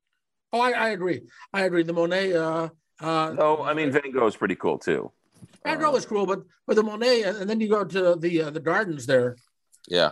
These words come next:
Speaker 1: Uh, that was, that was very, very cool.
Speaker 2: Yeah, the, the Mo-, when you go to Monet's garden, it makes a lot more sense. You're like, "Oh, he was actually really painting what he saw." <laughs>
Speaker 1: I will just say this to anybody listening right now:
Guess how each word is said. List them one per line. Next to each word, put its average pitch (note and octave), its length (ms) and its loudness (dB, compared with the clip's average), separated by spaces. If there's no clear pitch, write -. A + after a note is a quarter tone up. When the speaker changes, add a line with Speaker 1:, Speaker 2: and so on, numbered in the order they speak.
Speaker 1:
Uh, C3+ 140 -10
that E3+ 140 0
was, D#3 140 0
that D#3 100 -2
was C#3 120 -2
very, C3+ 220 0
very A#2+ 240 -2
cool. A2 260 -14
Speaker 2:
Yeah, B2+ 160 6
the, A#2 260 -4
the C3 120 -2
Mo-, D3+ 400 0
when D3+ 140 -2
you D#3+ 60 -4
go G#3 120 2
to F3 100 2
Monet's D3 440 0
garden, A2 460 0
it A2+ 80 -2
makes A#2 180 0
a G#2+ 60 -6
lot G2+ 180 2
more F#2 160 -2
sense. F2 380 -4
You're G2 100 -2
like, G2+ 220 2
"Oh, E3 580 0
he E3 100 -6
was F3+ 160 -2
actually G3+ 360 0
really F#3+ 320 0
painting F3 480 -2
what C#3 120 2
he D3 100 0
saw." A3 480 0
<laughs> - 1600 -6
Speaker 1:
I C#4 120 2
will F4+ 100 0
just D4+ 180 -2
say C4 140 0
this A#3+ 160 -2
to A#3+ 60 -4
anybody A#3+ 340 0
listening G3 300 -2
right E3 180 0
now: D#3 300 2